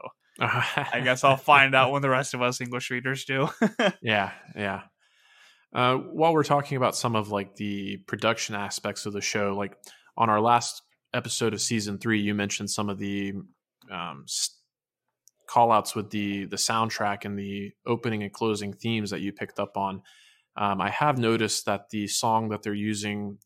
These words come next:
Speaker 1: I believe, to close out the episodes is called The Rumbling, which I think is interesting considering we've had the threat of this rumbling all throughout the season.
Speaker 2: It's actually the name of the song of the next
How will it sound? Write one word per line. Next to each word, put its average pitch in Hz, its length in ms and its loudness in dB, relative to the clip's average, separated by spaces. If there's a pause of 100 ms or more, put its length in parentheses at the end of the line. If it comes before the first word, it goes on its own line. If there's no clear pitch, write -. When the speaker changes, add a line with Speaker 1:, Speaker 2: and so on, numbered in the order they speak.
Speaker 1:
I 110 80 -4
believe, 107 480 0
to 95 80 -8
close 110 380 0
out 104 200 -2
the 101 120 -4
episodes 98 720 -6 (480)
is 101 640 -4 (120)
called 110 380 0
The 101 100 -2
Rumbling, 104 720 -2 (360)
which 113 180 -2
I 107 80 0
think 107 220 -6
is 101 120 -6
interesting 101 480 -8
considering 101 520 -4
we've 98 180 -8
had 98 380 -2 (260)
the 107 100 -2
threat 110 360 0
of 98 140 -4
this - 240 -8
rumbling 98 760 -4
all 104 200 0
throughout 98 360 -4
the - 80 -14
season. 98 600 -8 (1400)
Speaker 2:
It's 151 220 -6
actually 151 360 0
the 160 140 -4
name 131 280 -8
of 127 80 -10
the 123 80 -12
song 120 360 -6
of 120 140 -8
the 120 120 -8
next 104 380 -12